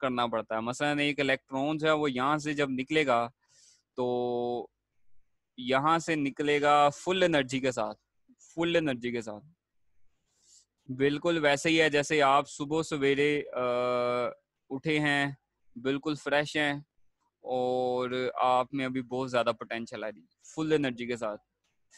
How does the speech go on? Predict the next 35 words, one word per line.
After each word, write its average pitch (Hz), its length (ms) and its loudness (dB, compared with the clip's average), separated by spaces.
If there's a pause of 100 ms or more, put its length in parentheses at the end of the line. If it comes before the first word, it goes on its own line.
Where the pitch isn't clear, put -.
(960)
और 165 340 6
जब 180 300 2
ये 196 280 4
खपत 185 420 -2
होगी 165 280 0
यहाँ 165 240 4
पे, 143 300 -4
अब 139 180 2
आपके 147 300 2
लेक्चर 147 320 0
हुआ 135 220 2
पहले 139 340 0
दो, 131 240 -4
तीन, 131 260 -6
चार, 127 240 0
पाँच, 127 240 -2
सात 151 320 2
लेक्चर 139 300 0
हो 127 140 -2
गए 110 120 -6
भी 117 140 -8
आपके, - 300 -8
फर्ज 123 260 -4
करें। 107 200 -8 (220)
तो 127 60 -18
सात 156 420 4
लेक्चर 156 400 2
के 151 120 0
बाद 147 340 4
जब 147 240 0 (120)
इस 139 180 -6
इलेक्ट्रॉन 139 680 -4
को 143 100 -2
आप 135 140 4
देखेंगे 120 580 -6